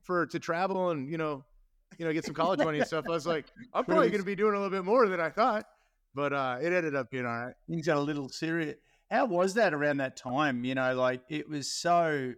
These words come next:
Speaker 2: it was so crazy, obviously. Um, you know, did you just go from, like, zero to hero overnight, like, like, from, from zero to a hundred? What was the initial reaction,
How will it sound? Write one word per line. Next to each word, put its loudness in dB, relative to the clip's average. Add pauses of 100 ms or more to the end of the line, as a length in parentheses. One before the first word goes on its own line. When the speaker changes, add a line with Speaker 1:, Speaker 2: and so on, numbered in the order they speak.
(200)
Speaker 2:
it -2
was -2
so 0
crazy, -2
obviously. -4
Um, -4
you -4
know, 0
did -6
you -2
just -2
go 2
from, -6
like, -2
zero 0
to 0
hero 0
overnight, 0
like, -2
like, -4
from, -8
from -6
zero -2
to -4
a -4
hundred? -6 (120)
What 2
was 0
the -2
initial -2
reaction, -4